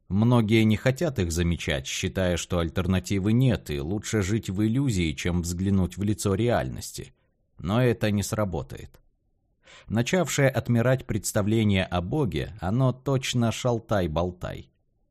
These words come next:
Вся королевская конница, вся королевская рать не может шалтая-болтая собрать. "Да посмотрите вокруг!"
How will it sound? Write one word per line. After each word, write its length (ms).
Вся 240
королевская 680
конница, 680
вся 260
королевская 800
рать 320
не 220
может 400
шалтая-болтая 1120
собрать. 580
"Да 240
посмотрите 760
вокруг!" 560